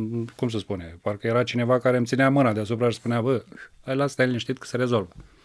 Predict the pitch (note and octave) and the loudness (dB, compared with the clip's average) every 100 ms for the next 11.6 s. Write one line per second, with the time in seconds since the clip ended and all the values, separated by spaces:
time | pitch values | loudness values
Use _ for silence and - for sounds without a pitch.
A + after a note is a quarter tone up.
0 | - - - _ _ _ A#2+ B2+ B2 C#3 | -20 -20 -20 _ _ _ 4 6 8 6
1 | D#3+ D3 D#3+ - C#3+ D3 D#3 D3 B2+ G#2 | 6 6 4 4 2 4 6 6 4 4
2 | B2+ C#3+ C#3+ C#3 C3+ C3 B2+ B2 A#2+ - | 4 4 2 4 6 6 6 4 0 -4
3 | B2 A#2+ C3+ B2 D3 C#3+ B2 B2+ B2+ A#2+ | -4 -2 -2 2 2 2 2 4 4 4
4 | A2 A2 B2 A#2+ A#2 - A2+ C3 C3 F#2+ | 2 0 2 2 2 -2 0 2 0 0
5 | G#2 A#2+ C3+ B2+ A#2 - A#2+ - G#2+ G2 | -4 0 0 0 -2 0 0 -2 -2 -2
6 | E2+ A2 C3+ _ _ _ _ _ - C#3+ | -4 -8 -10 _ _ _ _ _ 2 2
7 | D3+ F#2 - _ _ _ _ _ A2+ B2 | 2 -6 -8 _ _ _ _ _ -2 2
8 | A#2+ E2+ - _ _ _ _ _ _ _ | 2 0 -12 _ _ _ _ _ _ _
9 | _ _ C3 D3 E3+ E3 E3+ E3 - _ | _ _ -2 0 2 4 2 0 -6 _
10 | _ - C3+ D3+ C#3 G2+ - A#2+ A#2 A#2 | _ 4 6 6 4 2 0 -2 0 0
11 | A#2 B2+ - B2 G2 D#2+ | -2 -6 2 4 4 -2